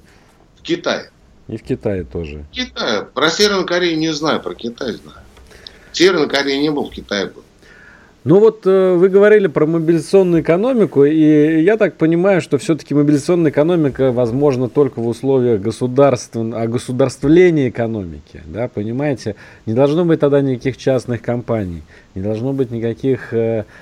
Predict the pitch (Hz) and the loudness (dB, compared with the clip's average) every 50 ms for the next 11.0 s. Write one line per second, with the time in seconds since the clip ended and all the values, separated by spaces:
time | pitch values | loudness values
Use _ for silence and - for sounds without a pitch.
0 | - - - - 180 175 151 - - - 151 - - - - 151 135 117 - - | -10 -4 0 2 2 2 2 0 0 2 2 2 0 0 0 0 0 0 -2 -2
1 | 131 120 - - 113 123 120 117 120 120 113 - - 151 175 170 - - 240 254 | -4 -4 -4 -2 0 0 2 2 2 0 0 2 2 4 4 4 2 2 0 0
2 | 240 185 - - 185 170 - 175 190 202 208 185 147 - - - - _ _ _ | 0 0 0 0 -2 -2 0 0 2 2 2 2 0 -2 -4 -10 -16 _ _ _
3 | _ _ _ _ _ _ _ _ 156 190 220 220 185 - - 208 226 202 - - | _ _ _ _ _ _ _ _ 0 2 2 2 0 0 2 2 2 2 2 2
4 | 185 151 147 165 190 175 - - 165 147 131 127 113 104 92 82 - 95 - - | 2 2 4 4 2 0 0 -2 -4 -4 -2 -2 -4 -4 -4 -8 -14 -16 -10 -6
5 | 143 185 185 147 151 147 123 110 98 - - 151 180 190 202 196 175 147 127 135 | -4 -4 -4 -2 -4 -4 -4 -4 -2 0 2 2 4 4 4 4 2 0 0 0
6 | 151 156 143 151 156 160 143 117 123 127 123 - 147 131 107 - - - - _ | 0 0 -2 -2 -2 -2 -2 -2 -4 -8 -6 -4 -2 -2 -2 -4 -10 -20 -20 _
7 | - 113 123 156 165 139 - 151 127 - - 143 143 139 117 98 - - 92 85 | -8 -6 -4 -4 -4 -2 0 -2 -2 0 0 2 2 2 2 0 -4 -8 -10 -10
8 | - _ _ _ - - - _ _ _ _ _ _ _ - 131 143 147 - 196 | -12 _ _ _ -20 -20 -20 _ _ _ _ _ _ _ 0 0 0 2 2 0
9 | 190 196 - 240 262 285 277 247 180 - - 160 160 208 247 247 - - 254 220 | 0 0 0 0 0 0 0 0 -2 -2 -2 0 2 2 2 2 0 -4 -8 -6
10 | 226 220 - 233 254 233 - 208 - - 202 220 240 240 220 - - - - - | -6 -6 -6 -6 -10 -8 -10 -10 -8 -4 -2 -2 -2 -2 -4 -6 -8 -12 -14 -16